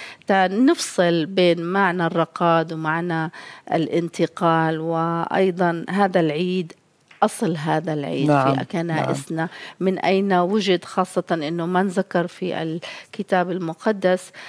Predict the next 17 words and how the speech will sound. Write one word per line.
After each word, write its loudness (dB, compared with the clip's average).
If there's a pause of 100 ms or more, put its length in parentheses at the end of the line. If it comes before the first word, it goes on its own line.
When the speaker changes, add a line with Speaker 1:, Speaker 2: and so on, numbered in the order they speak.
(140)
Speaker 1:
فمن 2
أين 4
أخذت 0
الكنيسة -2
عقيدة 0 (300)
تؤمن -4
بها، -2 (480)
آه، 2
لستنا -2
مريم -2
العذراء، 0
عقيدة -4
انتقال -4
السيدة -4
بالنفس -10
والجسد؟ -10
Speaker 2:
نعم. -6